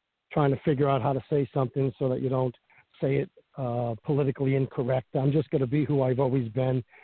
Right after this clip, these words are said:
I'm a, I'm a, a project kid who, who enjoyed a career being a firefighter and then took on a very difficult task of running a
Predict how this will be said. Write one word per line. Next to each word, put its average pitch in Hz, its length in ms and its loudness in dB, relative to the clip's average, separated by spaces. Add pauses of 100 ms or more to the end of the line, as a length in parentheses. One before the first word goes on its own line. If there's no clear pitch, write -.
(280)
I'm 131 220 -2
a, 131 220 0
I'm 131 240 -2
a, 123 380 -4 (460)
a 139 100 -10
project 160 540 0
kid 151 280 2
who, 127 520 2
who 127 440 0
enjoyed 139 520 2
a 127 60 0
career 147 380 0
being 131 320 0
a 123 180 -4
firefighter 139 720 2 (520)
and 135 280 0
then 139 500 2
took 147 160 0
on 139 400 2 (300)
a 127 80 -4
very 139 260 2
difficult 127 560 -2
task 135 360 0
of 120 140 0
running 131 300 2
a 117 80 -2